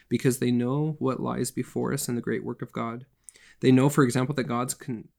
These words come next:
covenantal protection of Abraham's righteous posterity will more than equal any challenge they face. They also know the details of how, as Nephi wrote, "The Lord will show unto them that fight against his word and against his people,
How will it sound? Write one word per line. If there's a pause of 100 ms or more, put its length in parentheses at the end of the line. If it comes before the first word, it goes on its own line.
(240)
covenantal
protection
of
Abraham's
righteous
posterity (400)
will
more
than
equal
any
challenge
they
face. (1500)
They
also
know
the
details
of
how,
as
Nephi
wrote, (400)
"The
Lord
will
show
unto
them (640)
that
fight
against
his
word
and
against
his
people,